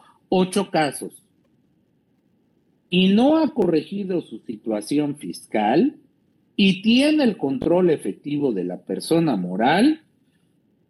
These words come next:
pues a la moral le van a negar la e-firma o le van a negar el C S D, ¿correcto? Ahora,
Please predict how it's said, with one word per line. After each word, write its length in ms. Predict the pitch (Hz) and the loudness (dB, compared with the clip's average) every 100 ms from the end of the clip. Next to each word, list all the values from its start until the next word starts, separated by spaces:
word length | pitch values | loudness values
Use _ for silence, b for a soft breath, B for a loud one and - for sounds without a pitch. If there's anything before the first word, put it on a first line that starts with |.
| _ | _
pues 200 | 170 165 | 0 2
a 80 | |
la 120 | 170 175 | 0 0
moral 360 | 180 208 240 | 0 0 0
le 80 | 180 | -2
van 240 | 170 190 | -4 -6
a 40 | 175 | -8
negar 380 | 139 127 151 151 | -10 -8 -10 -8
la 160 | 139 | -8
e-firma 560 | 143 139 139 156 170 165 | -10 -10 -12 -10 -8 -8
o 80 | 120 | -8
le 160 | 110 | -8
van 240 | 117 135 131 | -8 -10 -10
a 80 | |
negar 400 | 113 107 113 127 | -12 -10 -4 -2
el 260 | 139 233 262 _ _ _ _ | 2 0 -2 _ _ _ _
C 340 | - 135 135 | -4 2 2
S 220 | 131 - | 2 -4
D, 240 | 98 - _ _ _ _ | -8 -10 _ _ _ _
¿correcto? 680 | 143 147 151 - 233 302 _ _ _ _ _ _ _ _ _ _ _ _ _ _ _ _ _ _ _ _ | -2 0 -2 0 0 0 _ _ _ _ _ _ _ _ _ _ _ _ _ _ _ _ _ _ _ _
Ahora, 540 | 170 180 185 143 - | 0 2 2 0 -4